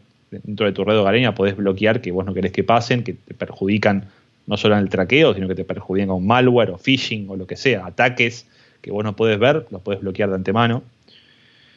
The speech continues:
Como que la primera recepción fue buena. Tuve mucha gente que vino a la primer clase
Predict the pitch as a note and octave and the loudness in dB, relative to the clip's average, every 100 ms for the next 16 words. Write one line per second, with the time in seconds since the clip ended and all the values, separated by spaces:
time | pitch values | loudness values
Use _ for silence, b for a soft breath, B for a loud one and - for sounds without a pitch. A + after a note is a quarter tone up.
0 | b b _ _ _ _ _ _ - A#2+ | b b _ _ _ _ _ _ -2 2
1 | B2 A#2 - A#2+ C3+ E3+ C#3 B2+ C#3+ - | 2 0 0 2 2 2 2 0 -2 -2
2 | B2 C3 E3+ D#3 E3 - _ _ _ _ | 0 4 4 4 -4 -8 _ _ _ _
3 | _ _ _ _ _ _ _ _ _ _ | _ _ _ _ _ _ _ _ _ _
4 | _ A#2+ A2+ B2 C3 B2 B2+ A#2 G#2+ G#2+ | _ -4 -2 0 -2 -2 -2 -2 -2 -2
5 | A#2+ A#2 G#2 - G#2+ G#2 G#2+ A2 A2 C3 | 0 0 -2 -2 -2 0 2 0 2 4
6 | C3 B2+ C3+ D3 | 4 4 0 0